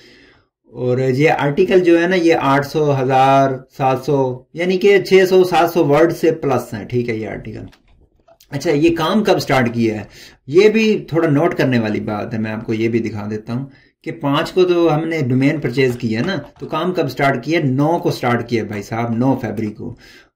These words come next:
अगर हम देखें कि नौ फरवरी में से भी ये दिन भी कम करने पड़ेंगे, लेस करने पड़ेंगे,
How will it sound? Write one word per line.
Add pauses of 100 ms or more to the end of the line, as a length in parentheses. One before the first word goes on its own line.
(140)
अगर
हम
देखें
कि
नौ
फरवरी
में
से
भी (420)
ये
दिन
भी
कम
करने
पड़ेंगे,
लेस
करने
पड़ेंगे,